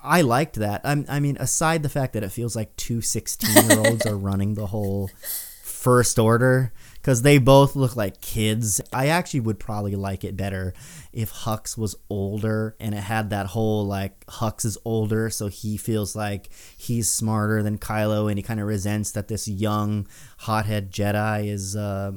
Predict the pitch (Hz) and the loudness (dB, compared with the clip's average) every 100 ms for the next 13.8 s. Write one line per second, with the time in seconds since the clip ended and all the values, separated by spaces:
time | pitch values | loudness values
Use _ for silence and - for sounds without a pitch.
0 | - 131 117 107 113 117 117 113 104 - | -6 -2 -2 0 -2 0 0 -2 -4 -6
1 | 117 110 - 113 113 - 120 120 113 113 | -4 -4 -2 -4 -4 -4 -2 -2 -2 -6
2 | - 113 101 - 113 110 110 110 107 104 | -8 -8 -6 -6 -4 -2 -2 -4 -6 -8
3 | - - - - - 110 101 - - 110 | -12 -16 -20 -16 -6 -4 -4 -4 -4 -2
4 | 107 107 - 107 - 147 113 107 107 107 | -4 -6 -8 -10 -4 -4 -2 -2 -2 -4
5 | 101 104 - 110 104 101 101 104 104 104 | -4 -8 -6 -4 -4 -6 -8 -8 -4 -4
6 | 104 107 107 107 104 101 95 104 104 95 | -4 -4 -4 -4 -4 -6 -8 -8 -10 -12
7 | 98 92 95 98 - 123 113 98 101 110 | -12 -10 -10 -10 -10 -6 -6 -6 -8 -8
8 | 147 160 147 131 113 107 101 98 98 98 | -6 -2 0 0 0 0 -2 -2 -4 -6
9 | 104 120 117 - 104 101 - 120 107 101 | -2 0 0 -2 -4 -4 -2 0 0 -2
10 | 104 98 104 104 - 117 107 113 - 117 | -4 -4 -4 -6 -4 -4 -4 -4 -2 0
11 | - 262 - 208 117 113 110 101 101 104 | 2 2 0 -2 0 0 -2 -4 -6 -8
12 | 95 95 98 95 95 95 - - 107 98 | -8 -8 -8 -8 -6 -6 -6 -6 -8 -8
13 | 98 - 98 95 98 - 101 95 | -8 -8 -8 -6 -6 -6 -6 -8